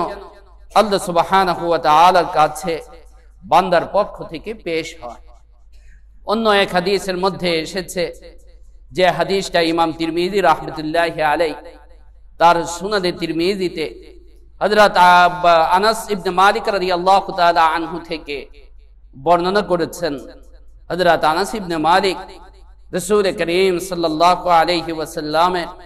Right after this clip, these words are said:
খুব ঘনিষ্ঠ খাদিম ছিলেন। দশ বছর রাসূল করিম সাল্লাল্লাহু আলাইহি ওয়াসাল্লামের তিনি খেদমত করেছেন এবং অত্যন্ত ঘনিষ্ঠভাবে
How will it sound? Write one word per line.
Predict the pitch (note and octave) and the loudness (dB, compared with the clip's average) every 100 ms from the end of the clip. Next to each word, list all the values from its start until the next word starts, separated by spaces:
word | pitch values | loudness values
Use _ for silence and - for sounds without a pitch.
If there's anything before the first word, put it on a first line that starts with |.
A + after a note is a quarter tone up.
| E3+ - - - - | -20 -20 -20 -20 -18
খুব | - F3+ G#3+ F#3+ G#3+ | -4 2 4 4 -2
ঘনিষ্ঠ | G#3+ F#3+ A3+ F#3+ G3+ | -4 -4 -4 -4 -6
খাদিম | - E3 E3 D#3 | -2 -2 -2 -6
ছিলেন। | - D#3 C#3 - - - - - - - - | -8 -14 -14 -16 -20 -20 -20 -20 -20 -20 -4
দশ | E3 G3 A#3+ A3 F#3 | 4 6 6 4 4
বছর | G3+ G#3+ A3+ G3+ - - - - - - - - | 2 2 -2 -2 -2 -18 -20 -20 -20 -20 -20 -12
রাসূল | - F3 A3 G3 | -8 -2 2 2
করিম | F#3 E3+ F3 F#3 F3 | 0 0 0 0 -2
সাল্লাল্লাহু | - F3 E3 D#3+ F3 F3 | -6 -4 -2 2 2 2
আলাইহি | E3+ D#3 E3 D3+ D#3+ | 2 2 0 -6 -8
ওয়াসাল্লামের | D#3 - D3+ D3+ E3+ F3 D#3 F3+ - - - - - | -8 -8 -8 -2 -2 -2 -6 -12 -20 -20 -20 -20 -14
তিনি | D3+ E3+ F3 D#3+ | -4 -2 -2 -4
খেদমত | - F#3+ F#3+ E3+ E3+ | -6 -6 -4 -4 -6
করেছেন | - D#3+ G3 - G3 F3 - F3+ - - - - - F3+ | -4 -4 -4 -6 -4 -4 -6 -18 -20 -20 -20 -20 -2 2
এবং | A3 A3+ | 4 4
অত্যন্ত | G#3 - A3+ A3 G3+ | 2 0 -4 -2 -6
ঘনিষ্ঠভাবে | - F3 B3 C4 - G3+ D3 E3+ F3+ D#3+ | -4 -8 -6 -8 -6 -6 2 2 2 -4